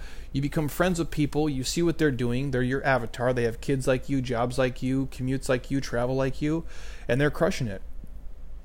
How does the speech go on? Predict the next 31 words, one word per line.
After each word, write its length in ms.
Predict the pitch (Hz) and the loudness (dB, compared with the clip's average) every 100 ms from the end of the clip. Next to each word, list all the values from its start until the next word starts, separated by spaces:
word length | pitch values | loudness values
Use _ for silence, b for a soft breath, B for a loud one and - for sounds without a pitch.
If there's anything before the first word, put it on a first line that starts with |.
| - - | -12 -6
And 400 | 135 135 139 135 - | 0 2 2 -2 -2
if 160 | 143 - | -2 2
you 80 | 143 | 4
don't 280 | 175 202 | 4 4
have 240 | 156 147 127 | 6 6 8
that, 240 | 131 135 | 6 6
it 80 | 127 | 2
can 80 | 147 | 0
get 160 | 143 131 | 0 2
lonely 280 | 127 123 | 0 0
some 240 | 110 123 113 | -2 -4 -4
days. 440 | 101 - - - B B B B B | -6 -6 -8 -8 B B B B B
But 80 | 131 | 2
when 160 | 135 151 | 4 2
you 60 | |
can 160 | 151 135 | 0 -2
find, 500 | - 165 202 185 - - - - - - | 2 2 4 0 -4 -10 -10 -12 -10 -6
you 120 | 131 | 0
know, 140 | 127 117 | 2 2
a 60 | |
place, 460 | - 135 139 - - - - - - - | 4 6 6 2 -6 -8 -8 -8 -8 -6
gym, 440 | - 135 131 127 143 - - - - - - - - | 0 4 4 2 -4 -10 -12 -12 -12 -12 -10 -8 -6
studio, 420 | - 143 139 135 | 2 4 6 4
fitness 320 | - 131 135 | 4 0 2
center, 260 | 143 139 143 | 2 0 2
or 60 | |
like 180 | 127 120 | 0 2
I 60 | 127 | 0
said, 240 | 127 113 | 0 0
even 240 | 123 139 | 0 0
online, 480 | 151 151 120 117 151 | 2 2 2 0 -4